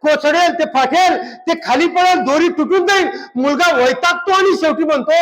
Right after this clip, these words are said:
"अहो पप्पा, जसं तुम्ही या पतंगाबरोबर करता ना, तसं तुम्ही माझ्या आयुष्यात करता. ज्याप्रमाणे पतंग आकाशात उडतंय, पुढे पुढे जात आहे आणि तुम्ही तुमच्या दोरीने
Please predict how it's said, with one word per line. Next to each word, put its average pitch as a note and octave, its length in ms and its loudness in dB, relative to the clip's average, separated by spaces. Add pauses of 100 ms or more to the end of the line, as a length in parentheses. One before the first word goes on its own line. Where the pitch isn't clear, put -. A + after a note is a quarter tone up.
(280)
"अहो D4+ 260 2
पप्पा, D4+ 480 0
जसं D#4+ 260 -2
तुम्ही D#4 180 0
या D#4 140 2
पतंगाबरोबर C#4+ 760 0
करता C4 300 -2
ना, E4+ 280 0 (340)
तसं D#4 300 0
तुम्ही F4+ 160 2
माझ्या F4 300 2
आयुष्यात F4+ 420 2
करता. D#4 600 -2 (840)
ज्याप्रमाणे E4 600 2
पतंग D4+ 340 0
आकाशात D4+ 520 0
उडतंय, D4+ 440 2
पुढे D4+ 340 -2
पुढे D4+ 220 0
जात C#4+ 240 0
आहे D4 560 2 (100)
आणि D4+ 160 0
तुम्ही D4+ 300 -2
तुमच्या D4+ 260 -2
दोरीने D#4 720 0